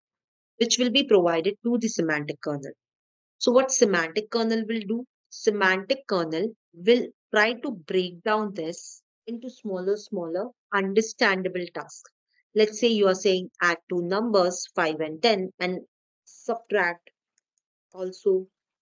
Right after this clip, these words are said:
So these are two tasks. These two tasks have been broken down via the semantic kernel. So one would be add,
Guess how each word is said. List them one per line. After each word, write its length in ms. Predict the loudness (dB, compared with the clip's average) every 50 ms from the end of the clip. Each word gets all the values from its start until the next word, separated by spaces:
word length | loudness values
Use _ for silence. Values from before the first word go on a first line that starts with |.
| _ _
So 140 | -14 -10 -2
these 220 | 0 2 2 4 2
are 140 | 2 2 0 -2
two 180 | -4 -4 -4 -6
tasks. 480 | -12 -12 _ -20 -20 -20 _ -20 -20 _ _ _ _ _ _ _ _ _
These 280 | -8 -8 -8 -8 -10 -12
two 220 | -10 -8 -8 -6 -2
tasks 360 | -2 -2 -2 -2 -6 -10 -16 -16 -14 -10
have 140 | -10 -2 0
been 220 | 0 2 0 0
broken 440 | -4 -6 -6 -6 -2 -2 0 2 2
down 300 | 2 0 0 -2 -6 -12 _ -8
via 220 | -2 0 0 2
the 80 | 0 -2
semantic 520 | -4 -4 -6 -4 -4 -6 -4 -6 -8 -6 -4
kernel. 320 | -4 -4 -2 -4 -4 -6 -6 _ _ _ _ _ _ _ -10
So 180 | -2 2 2
one 220 | 2 2 0 -2 -6
would 180 | -4 -6 -4
be 220 | -4 -4 -6 -6 _ -2
add, 220 | 0 2 2 2